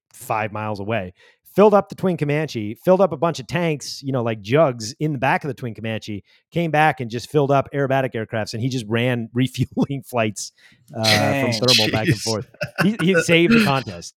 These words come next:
Speaker 1: They didn't fix the pump till, like, late in the afternoon.
Speaker 3: See,
Speaker 1: He
Speaker 3: there
Speaker 1: literally
Speaker 3: needs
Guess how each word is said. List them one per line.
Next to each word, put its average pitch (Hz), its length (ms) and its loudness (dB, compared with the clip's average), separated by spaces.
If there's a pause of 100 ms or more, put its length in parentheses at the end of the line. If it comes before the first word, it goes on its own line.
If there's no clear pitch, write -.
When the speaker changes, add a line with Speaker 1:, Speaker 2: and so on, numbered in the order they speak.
(100)
Speaker 1:
They 147 60 2
didn't 165 240 0
fix - 180 -2
the 123 80 -8
pump 135 260 -2
till, 110 120 -6
like, 98 200 -8
late 113 200 -4
in 120 60 -12
the 110 100 -4
afternoon. 104 360 -4
Speaker 3:
See, 170 280 2
Speaker 1:
He 127 60 -2
Speaker 3:
there - 140 6
Speaker 1:
literally 127 200 4
Speaker 3:
needs - 20 2